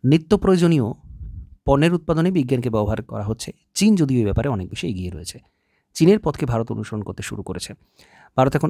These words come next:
আত্মনির্ভর মহান ভারত গড়ে তোলার পথ ধরে এগিয়ে চলতে শুরু করেছে। বিজ্ঞানকে শান্তির কাজে ব্যবহার করার কথা ভাবছে ভারত।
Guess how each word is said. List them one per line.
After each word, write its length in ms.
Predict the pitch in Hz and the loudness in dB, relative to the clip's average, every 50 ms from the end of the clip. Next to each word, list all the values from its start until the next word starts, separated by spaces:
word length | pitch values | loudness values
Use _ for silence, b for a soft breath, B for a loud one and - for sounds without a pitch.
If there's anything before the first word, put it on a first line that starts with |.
| - | -2
আত্মনির্ভর 600 | - 127 123 - - 180 175 180 175 147 151 165 160 | -2 -4 -4 0 0 2 4 4 4 4 4 2 2
মহান 260 | 143 117 120 147 156 | 0 0 0 0 -2
ভারত 220 | 135 131 120 107 | 0 -2 -2 -2
গড়ে 180 | 98 104 95 92 | -2 -4 -6 -6
তোলার 200 | - 92 92 95 | -6 -10 -12 -10
পথ 180 | - - 95 95 | -8 -10 -10 -8
ধরে 200 | 104 104 120 107 | -6 -6 -4 -4
এগিয়ে 200 | 92 92 87 82 | -4 -6 -8 -8
চলতে 220 | - 73 71 - | -10 -10 -12 -12
শুরু 220 | - - - - | -12 -12 -12 -10
করেছে। 300 | - - 80 - - - - _ _ _ - | -10 -10 -10 -10 -12 -14 -16 _ _ _ -4
বিজ্ঞানকে 380 | 113 101 110 - 117 113 - | -4 -4 0 0 0 0 0
শান্তির 380 | 110 - - 113 110 - - 170 | -2 0 0 0 0 0 0 0
কাজে 220 | - 156 131 127 | 0 0 -2 0
ব্যবহার 260 | 104 104 92 95 104 101 | 0 -2 -2 -2 -4 -6
করার 220 | - 98 95 98 | -6 -8 -10 -8
কথা 240 | - - 104 - - | -10 -10 -12 -12 -10
ভাবছে 260 | - 104 107 - - | -8 -8 -8 -8 -10
ভারত। 240 | 101 - - - 98 | -12 -12 -12 -14 -14